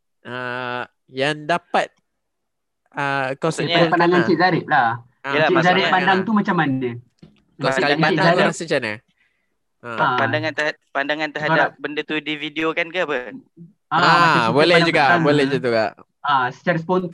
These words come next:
Speaker 1: Perak.
Speaker 3: pandangan secara sum-, spontan.
Speaker 2: Secara spontan bagi saya, um, agak spontan lah benda ni. So, dia macam, uh, untuk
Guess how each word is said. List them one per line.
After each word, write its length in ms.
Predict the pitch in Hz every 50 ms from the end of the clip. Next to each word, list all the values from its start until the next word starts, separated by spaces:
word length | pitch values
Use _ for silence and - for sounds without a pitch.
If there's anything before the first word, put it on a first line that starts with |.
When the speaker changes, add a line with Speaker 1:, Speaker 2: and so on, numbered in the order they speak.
| 170
Speaker 1:
Perak. 160 | - 131 127
Speaker 3:
pandangan 360 | 127 151 147 156 160 156 170 165
secara 200 | 165 - 160 156
sum-, 260 | 160 170 160 147 -
spontan. 600 | - - _ - 160 160 156 - _ - 131 113 104 101 110 - _ _ _ _ _ _ _
Speaker 2:
Secara 280 | _ _ - 127 120
spontan 500 | - - _ - 117 117 _ - 135 143 147
bagi 220 | 147 139 120 113 110
saya, 640 | - 110 117 127 135 139 139 135 139 139 135 135 - - _ _ _ _ _ _ _ _ _ _ _ - - _ _ _ _ _ _ _ _ _ _ _ _ _ _ _ _ _ _ _ _
um, 540 | - 110 107 107 107 104 101 101 98 98 98 95 _ _ _ _ - _ _ _ _ _ _ _ _ _ _ _ _ _
agak 200 | _ 110 107 101 -
spontan 400 | _ 117 117 120 123 _ 117 113
lah 100 | 120 120
benda 200 | 113 113 113 120
ni. 140 | 117 107 104
So, 260 | 101 - - 123 123 123
dia 140 | 120 120
macam, 380 | 120 120 107 - 117 113 113 110 _ _ _ _ _ _ _ _ _ _ _ _ _ _ _ _ _ _ _ _ _ _ _ _ _ _ _ _ _ _ _ _ _ _ _ _ _ _ _ _ _ _ _ _ _
uh, 200 | - 120 113 113
untuk 260 | 113 113 107 - 127